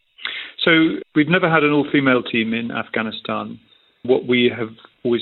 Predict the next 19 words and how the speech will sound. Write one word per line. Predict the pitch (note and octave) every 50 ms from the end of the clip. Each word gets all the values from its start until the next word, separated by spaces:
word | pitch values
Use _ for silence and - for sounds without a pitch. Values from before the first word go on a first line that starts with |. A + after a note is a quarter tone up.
| - -
had | B2+ A#2+ A#2 A2+ G#2+
is | A2 A2 A2 G2+ - - - -
mixed | B3+ G3+ C#3 C3+ C#3+ D3 - - - -
teams, | - C3 A#2+ A#2 A#2+ A#2 G#2+ - - - - - -
uh, | G3+ A#3+ - A3+ G3 C3+
that | B2+ - - -
go | C3 B2 A#2+
out | A#2 A2+ A2 A2+ _ -
to | - -
do | G#2+ A2+ G#2+ - -
survey, | D3 C#3 C3 A2+ G#2 A#2 G#2+ G#2 A2 A2+ A2+ _ _ _ _ _ _ _ _ -
and | B2 A#2+ A#2+
they, | A#2+ A#2 A#2 A#2+ A#2+ A#2 A2+
they | C3 B2+ A#2+
do | A#2 - C3+
it | B2 A#2+ A#2+ A#2 -
in | A#2+ A2+
accordance | A2+ - - - A#2+ A2+ A2 - -
with | G#2+